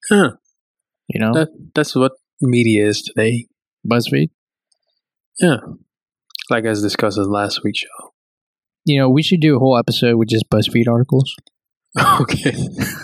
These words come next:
Speaker 1: How about we just do a whole episode with Onion episodes? The Onion. Uh,
Speaker 2: We
Speaker 1: Onion article.
Speaker 2: <laughs> we,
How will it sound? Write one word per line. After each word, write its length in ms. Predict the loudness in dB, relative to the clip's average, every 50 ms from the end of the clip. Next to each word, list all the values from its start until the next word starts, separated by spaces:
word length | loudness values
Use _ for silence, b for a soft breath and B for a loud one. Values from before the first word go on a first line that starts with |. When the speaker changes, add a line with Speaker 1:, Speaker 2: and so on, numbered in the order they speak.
| B B B B B B B B B
Speaker 1:
How 120 | 0 2 2
about 80 | 4 4
we 80 | 4
just 160 | 4 2 2 2
do 160 | 4 4 4
a 60 | 4
whole 540 | 2 0 0 2 4 6 6 6 6 6 4
episode 580 | 4 2 0 -2 -2 0 2 4 4 4 4 4
with 140 | 2 2 2
Onion 320 | 2 2 2 2 0 0
episodes? 500 | 0 -4 -4 -8 -8 -8 -8 -8 -10 -12 -16 -20 _ -20 _ _ _ _ _
The 100 | -12 -10 -10
Onion. 260 | -10 -12 -16 -18 -20 _ -20 _ _ B B B B B B B B B _ _ -2
Uh, 120 | 0 2 2
Speaker 2:
We 80 | 2 2
Speaker 1:
Onion 200 | 2 0 -2 -2
article. 300 | -2 -2 -2 -2 -2 -2
Speaker 2:
<laughs> 580 | 0 0 0 0 -2 -4 -8 -10 _ _ -20 -14
we, 280 | -10 -10 -10 -6 0